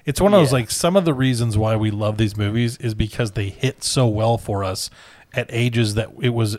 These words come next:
Speaker 1: meaningful, that you
Speaker 2: Right.
Speaker 1: have that, you have that nostalgia forever. It's like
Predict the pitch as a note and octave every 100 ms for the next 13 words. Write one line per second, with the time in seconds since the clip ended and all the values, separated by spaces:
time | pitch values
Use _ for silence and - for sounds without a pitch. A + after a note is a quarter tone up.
0 | - A#2+ C3+ D3 B2 G2+ G#2 G2 - -
1 | - - _ _ B2 A2+ G2 A#2+ G#2+ C3
2 | B2+ B2 A#2+ A2 E3 D3 - D3 B2+ B2
3 | B2+ B2 A#2+ A#2+ A2+ - A2+ A2+ G#2+ A#2
4 | A#2 G#2 A2+ G2+